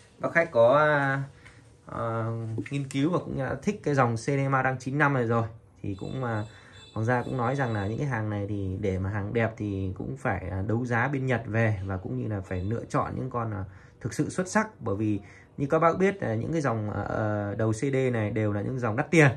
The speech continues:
chứ nó không có rẻ. Thành ra là khi những người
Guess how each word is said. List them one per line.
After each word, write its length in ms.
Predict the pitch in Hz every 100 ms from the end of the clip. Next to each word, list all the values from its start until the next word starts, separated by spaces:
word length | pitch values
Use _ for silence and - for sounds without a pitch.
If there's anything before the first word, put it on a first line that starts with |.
| - - - - -
chứ 100 | 139
nó 120 | 151
không 140 | 147
có 100 | 147
rẻ. 260 | 151 95 92 - - - - -
Thành 160 | 104 104
ra 180 | 123 120
là 220 | 107 101 95
khi 340 | - - 139 131
những 280 | 131 -
người 120 | 139